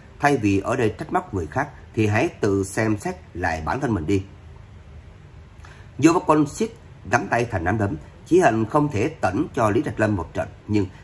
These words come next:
công ty đã vừa gọi điện thoại cảnh cáo hắn rồi, nếu Du Bắc Quân tiếp tục gây chuyện thì khẳng định tương lai sau này sẽ còn mù mịt hơn nhiều. Du Bắc Quân đối với Lý Trạch Lâm đầy căm phẫn, Lý Trạch Lâm lại càng thêm vui vẻ. Cậu bước tới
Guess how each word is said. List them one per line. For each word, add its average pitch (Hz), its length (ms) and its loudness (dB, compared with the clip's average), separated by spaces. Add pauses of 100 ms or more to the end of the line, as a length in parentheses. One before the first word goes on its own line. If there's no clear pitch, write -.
(160)
công 143 220 4
ty 139 200 4
đã 123 160 2
vừa 104 280 2
gọi 98 120 2
điện 95 120 0
thoại 78 160 0 (200)
cảnh 95 200 -4
cáo 113 220 2
hắn 143 160 -4
rồi, 87 180 -2 (340)
nếu 107 280 2
Du 117 80 4
Bắc 127 140 0
Quân 98 160 2 (280)
tiếp 190 160 4
tục - 160 -6
gây 127 120 2
chuyện 107 200 -2 (300)
thì 104 160 4
khẳng 120 220 2
định 95 260 0
tương 110 180 2
lai 104 160 4
sau 135 180 -2
này 85 180 -2 (160)
sẽ 123 360 -4
còn 92 300 4
mù 92 160 0
mịt 95 220 -2
hơn 113 160 0
nhiều. 87 180 0 (680)
Du 120 180 6
Bắc 131 80 2
Quân 101 320 2
đối 107 100 4
với 131 100 4
Lý 156 60 4
Trạch 107 180 -2
Lâm 101 140 4 (240)
đầy 98 240 2
căm 113 280 2
phẫn, - 240 -6 (300)
Lý 170 100 4
Trạch 214 140 0
Lâm 135 140 2
lại 98 200 0
càng 92 260 2
thêm 110 140 4
vui 107 140 4
vẻ. 92 260 -4 (580)
Cậu 110 180 6
bước 175 220 0
tới 170 200 0